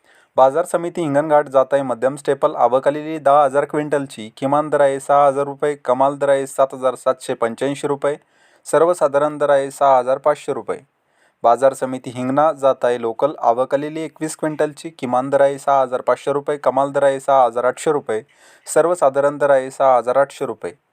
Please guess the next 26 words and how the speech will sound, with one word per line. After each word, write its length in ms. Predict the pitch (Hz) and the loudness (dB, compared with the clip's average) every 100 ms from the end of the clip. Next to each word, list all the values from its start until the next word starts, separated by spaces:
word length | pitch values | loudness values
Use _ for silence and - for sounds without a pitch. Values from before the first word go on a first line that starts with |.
| _ _ - | _ _ 0
बाजार 260 | 120 127 165 | 2 2 -2
समिती 380 | - 160 160 156 | -4 -8 -8 -2
काटोल 420 | 131 120 143 156 | 0 2 0 0
जात 260 | 139 127 131 | 0 0 0
आहे 120 | 123 | -2
लोकल, 340 | 120 127 151 - | -4 -2 -2 0
आवक 300 | 117 131 139 | 0 2 0
आलेली 240 | 143 151 | -2 -10
एकशे 240 | 151 - | -12 -10
चौऱ्याहत्तर 440 | 139 123 131 131 147 | -2 0 0 -2 -8
क्विंटलची, 520 | 147 147 143 143 156 | -6 -4 -4 -6 -12
किमान 360 | 143 135 135 139 | -8 -2 0 2
दर 100 | 139 | 0
आहे 180 | 135 | 0
सहा 220 | 131 139 131 | -2 -2 -2
हजार 220 | 123 123 | -2 -2
सहाशे 400 | - 127 - 143 | 2 2 0 -8
रुपये, 240 | 139 147 | -4 -4
कमाल 340 | 143 131 139 139 | 0 0 0 0
दर 120 | 139 | 0
आहे 140 | 135 | 0
सात 240 | 131 131 127 | 0 -2 0
हजार 200 | 123 117 | -4 -4
दोनशे 320 | 123 127 135 | -6 -8 -8
पन्नास 360 | 120 113 120 | -6 -2 -2
रुपये, 260 | 143 135 | -4 -2